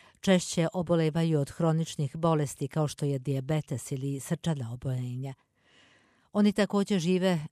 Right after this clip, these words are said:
sa većim profesionalnim ili fizičkim rizicima od rada na farmama i rudnicima ili od saobraćajnih nesreća. Oni su takođe češće povezani sa navikama koje pogoršavaju zdravlje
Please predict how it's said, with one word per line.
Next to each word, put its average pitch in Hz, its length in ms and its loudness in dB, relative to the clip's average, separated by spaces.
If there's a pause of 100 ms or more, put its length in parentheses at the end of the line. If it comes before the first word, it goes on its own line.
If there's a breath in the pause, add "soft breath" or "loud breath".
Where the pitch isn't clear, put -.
sa 147 300 0
većim 147 360 0
profesionalnim 156 880 -2
ili 143 180 -2
fizičkim 180 520 -2
rizicima 147 680 -2
od 135 160 -4
rada 151 340 0
na 131 140 -2
farmama 139 600 -2
i 135 160 -2
rudnicima 139 720 -4 (340 soft breath)
ili 208 260 2
od 175 140 -2
saobraćajnih 151 720 0
nesreća. 135 640 -4 (560 loud breath)
Oni 220 220 2
su 220 120 -2
takođe 165 480 0
češće - 440 -2
povezani 160 540 0
sa 170 160 -4
navikama 160 600 0
koje 156 240 -2
pogoršavaju 151 680 -2
zdravlje 143 560 -4